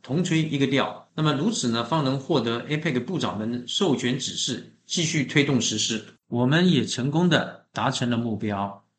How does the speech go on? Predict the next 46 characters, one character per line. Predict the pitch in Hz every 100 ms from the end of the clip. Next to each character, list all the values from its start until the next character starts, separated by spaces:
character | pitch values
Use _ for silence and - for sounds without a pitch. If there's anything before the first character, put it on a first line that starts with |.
| _ _ _ _
那 | 143
么 | 175
在 | 165 175
过 | 170 180
去 | 180 165
十 | - 143
几 | 156
年 | 107 98 98
啊， | 113 - - _ _ -
那 |
么 | 131
由 | 127 147
于 | 143
科 | 143 160
技 | 160 131
的 |
进 | 117 139 123
步， | 120 92 -
电 | - 151 113
脑 | 98 101
啦、 | 113 123
Internet | 123 143 139 127 123 - 104
的 | 104
普 | 101 -
遍 | - 131
使 | -
用， | 92 117 95 - - _ -
现 | - 160
在 | 151
的 | 127
经 | 120 143
济 | 139
活 | 120 117
动 | 131 113
呢， | 98 92 - _
已 | 110
经 | 110 151
与 | 123 101
数 | - 175
位 | 156 139
网 | 104 92
络 | 123 107
密 | 131
不 | 117
可 | 113 131
分。 | - 113